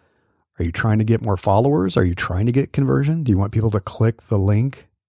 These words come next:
and go read your article or sign up for your email list? It depends on what you want.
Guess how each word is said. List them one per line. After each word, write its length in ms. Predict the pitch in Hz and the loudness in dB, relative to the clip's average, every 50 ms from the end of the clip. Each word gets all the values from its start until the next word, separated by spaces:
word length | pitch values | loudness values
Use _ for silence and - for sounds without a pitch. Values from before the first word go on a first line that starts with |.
| _ _ _ _ - | _ _ _ _ -4
and 160 | 104 95 95 | -2 0 2
go 220 | 104 101 101 104 | 2 4 4 4
read 360 | 104 98 95 95 101 104 104 | 2 0 0 0 0 0 0
your 140 | 104 110 107 | 0 -2 0
article 540 | 110 107 104 104 110 - 113 113 110 110 110 | 2 0 0 0 0 0 0 0 2 0 0
or 100 | - 95 90 | -2 -4 -4
sign 280 | - - 104 98 98 | -4 -2 -2 -2 -2
up 140 | 98 - - | -2 -4 -4
for 60 | - | -2
your 100 | 104 95 | 0 2
email 240 | 95 104 104 104 110 | 2 2 2 2 2
list? 240 | 113 117 123 - - | 2 0 0 -2 -6
It 180 | - - - 113 | -10 -8 -8 -6
depends 280 | - - 160 160 139 | -2 0 0 2 2
on 60 | 131 | 2
what 120 | 117 123 - | 0 0 -2
you 100 | 104 92 | -2 -4
want. 260 | 90 90 82 - | -6 -8 -10 -14